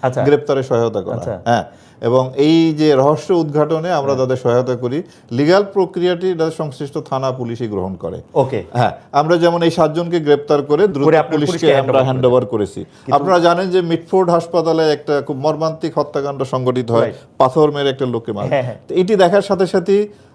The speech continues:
Speaker 2: আমরা দ্রুতই এটার, আহ, শ্যাডো ইনভেস্টিগেশন শুরু করি এবং খুব অল্প সময়ের মধ্যেই দুইজন আসামি আমরা গ্রেপ্তার করি, যাদেরকে সিসি ফুটেজে দেখা গেছে, এবং গ্রেপ্তার করে আমরা পুলিশে হ্যান্ড ওভার করি।
Speaker 1: কিন্তু মাননীয় মহাপরিচালক,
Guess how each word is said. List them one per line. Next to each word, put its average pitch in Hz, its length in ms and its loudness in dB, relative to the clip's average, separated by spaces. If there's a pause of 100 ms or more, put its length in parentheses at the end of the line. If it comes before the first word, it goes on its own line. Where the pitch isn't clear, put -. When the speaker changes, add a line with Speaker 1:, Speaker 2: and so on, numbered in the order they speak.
Speaker 2:
আমরা 147 260 2
দ্রুতই 175 600 2
এটার, 175 360 4
আহ, 123 180 4
শ্যাডো 156 320 2
ইনভেস্টিগেশন 160 600 -4
শুরু 160 260 -2
করি 160 240 -2 (360)
এবং 143 240 -2
খুব 175 140 -4
অল্প 180 300 2
সময়ের 170 280 -2
মধ্যেই 165 320 -2
দুইজন 147 320 -4
আসামি 139 320 -4
আমরা 127 220 -2
গ্রেপ্তার 117 360 -4
করি, 139 220 -4
যাদেরকে 135 360 -2
সিসি 180 300 -4
ফুটেজে 180 340 0
দেখা 127 220 2
গেছে, 107 320 -8 (400)
এবং 147 140 2
গ্রেপ্তার 175 340 2
করে 196 140 2
আমরা 180 160 -2
পুলিশে 147 300 -2
হ্যান্ড 131 200 0
ওভার 117 180 2
করি। 175 140 -2
Speaker 1:
কিন্তু 160 380 -4
মাননীয় 131 320 -4
মহাপরিচালক, 123 500 -6